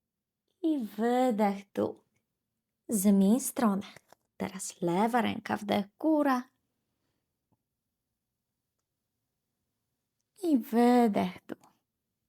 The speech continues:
I jeszcze po razie na każdą ze stron. Wdech, góra.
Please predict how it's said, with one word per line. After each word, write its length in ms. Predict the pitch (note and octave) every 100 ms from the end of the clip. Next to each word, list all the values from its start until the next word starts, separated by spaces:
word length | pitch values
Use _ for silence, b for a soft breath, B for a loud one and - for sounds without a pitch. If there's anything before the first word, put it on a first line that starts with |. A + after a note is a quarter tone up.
| _ _ -
I 180 | G4+ A#3+
jeszcze 360 | A3 A3 -
po 180 | G#3+ G#3+
razie 320 | G3+ G#3+ G#3
na 120 | G3+ F#3+
każdą 460 | G3+ F3+ E3+ F#3
ze 140 | D#3+ F3+
stron. 360 | - - F3 - _ _ _ _ -
Wdech, 460 | F3+ D#3+ D3+ D#3+ _
góra. 420 | - D#4+ D4 C4+